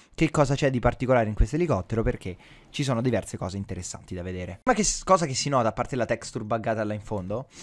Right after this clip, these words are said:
dell'elicottero, è il binocolo che c'è lì in mezzo. C'è un binocolo che non so a che cosa possa servire, certo è atterrato in uno dei posti peggiori, questo binocolo, vediamo che cosa si vede dal binocolo.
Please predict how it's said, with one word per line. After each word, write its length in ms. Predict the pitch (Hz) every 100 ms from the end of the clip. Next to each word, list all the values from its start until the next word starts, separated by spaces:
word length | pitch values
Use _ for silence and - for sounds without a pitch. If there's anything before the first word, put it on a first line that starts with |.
| - _
dell'elicottero, 840 | 151 151 135 143 107 - 156 185
è 80 | 185
il 240 | 185 175
binocolo 600 | 147 165 143 117 107 151
che 100 | 190
c'è 180 | 202 120
lì 120 | 117
in 80 | 95
mezzo. 480 | 110 135 98 95 85 - _ _ _ _ _
C'è 180 | - 185
un 240 | 226 185 151
binocolo 760 | 127 123 104 98 104 104 107
che 220 | 110 170
non 200 | 165 311
so 140 | - -
a 100 | -
che 160 | - -
cosa 240 | - 107
possa 240 | 95 101
servire, 380 | 101 117 107 107
certo 320 | 135 139 - - - -
è 120 | -
atterrato 320 | 113 120 117 120
in 80 |
uno 140 | 107 110
dei 120 | 95
posti 300 | 90 101 -
peggiori, 440 | 92 87 87 85 98 _ _ _ _ _
questo 280 | 156 -
binocolo, 560 | 160 190 147 120 143 151
vediamo 260 | 175 - 330
che 120 | 143
cosa 220 | 131 120
si 100 | 110
vede 160 | 107 92
dal 120 | 92
binocolo. 580 | 90 87 82 87 85